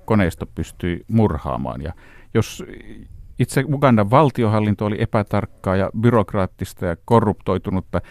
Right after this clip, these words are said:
niin varmaan se sama päti tappamiseenkin. Ja näiden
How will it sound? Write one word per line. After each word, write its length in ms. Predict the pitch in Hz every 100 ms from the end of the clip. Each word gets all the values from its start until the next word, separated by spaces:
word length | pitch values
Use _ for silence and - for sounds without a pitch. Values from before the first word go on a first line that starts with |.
| - -
niin 100 | 117
varmaan 300 | 139 104 87
se 160 | 127 -
sama 280 | 127 139 107
päti 260 | 104 107 104
tappamiseenkin. 800 | 117 - - 64 - 71 - - - - _
Ja 180 | 87 82 -
näiden 480 | 95 139 127 101